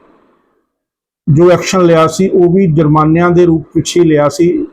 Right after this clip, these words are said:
ਪਿਛਲੇ ਸਾਲ ਵੀ ਜੁਰਮਾਨੇ ਤੋਂ ਬਿਨਾਂ ਹੋਰ ਕੁਛ ਨਹੀਂ ਕੀਤਾ ਸੀ, ਇਸ ਸਾਲ ਵੀ ਜੁਰਮਾਨਾ ਲਾਉਣ ਦੀ ਹੀ ਕਾਰਵਾਈ ਨੂੰ ਅੱਗੇ ਵਧਾਇਆ ਗਿਆ ਹੈ। ਪਿਛਲੇ ਸਾਲ ਦੋ ਕਰੋੜ ਸਤਵੰਜਾ ਲੱਖ ਰੁਪਏ ਪੰਜਾਬ ਸਰਕਾਰ ਨੇ ਕਿਸਾਨਾਂ ਤੋਂ ਜੁਰਮਾਨੇ ਦੇ ਏਵਜ਼ ਦੇ ਵਿੱਚ ਵਸੂਲ ਕੀਤੇ ਗਏ ਸੀਗੇ,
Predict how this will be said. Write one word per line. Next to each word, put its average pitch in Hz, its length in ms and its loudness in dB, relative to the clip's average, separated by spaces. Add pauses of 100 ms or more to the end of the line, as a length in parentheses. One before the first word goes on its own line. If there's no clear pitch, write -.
(360)
ਪਿਛਲੇ - 260 0
ਸਾਲ 175 300 0
ਵੀ 180 360 0
ਜੁਰਮਾਨੇ 156 440 0
ਤੋਂ 170 120 -2
ਬਿਨਾਂ 156 220 0
ਹੋਰ 160 120 0
ਕੁਛ 156 240 -4
ਨਹੀਂ 170 120 0
ਕੀਤਾ 156 240 -2
ਸੀ, 175 140 0
ਇਸ 175 140 -2
ਸਾਲ 160 220 0
ਵੀ 175 160 0
ਜੁਰਮਾਨਾ 147 540 0
ਲਾਉਣ 151 260 0
ਦੀ 147 120 0
ਹੀ 165 200 0 (760)
ਕਾਰਵਾਈ 156 380 2
ਨੂੰ 156 160 0
ਅੱਗੇ 151 120 0
ਵਧਾਇਆ 143 400 0
ਗਿਆ 139 100 0
ਹੈ। 156 200 -2
ਪਿਛਲੇ 208 360 0
ਸਾਲ 185 400 0
ਦੋ 175 600 0
ਕਰੋੜ 175 440 0
ਸਤਵੰਜਾ 160 580 -2
ਲੱਖ 156 440 -2
ਰੁਪਏ 160 520 -2 (460)
ਪੰਜਾਬ 160 300 2
ਸਰਕਾਰ 151 460 -2
ਨੇ 156 120 -2
ਕਿਸਾਨਾਂ 151 540 -2
ਤੋਂ 151 260 -2
ਜੁਰਮਾਨੇ 143 580 0
ਦੇ 151 240 0 (1000)
ਏਵਜ਼ 156 300 2
ਦੇ 156 80 2
ਵਿੱਚ 147 200 -2
ਵਸੂਲ 156 420 0
ਕੀਤੇ 135 320 -2
ਗਏ 135 160 0
ਸੀਗੇ, 160 400 -2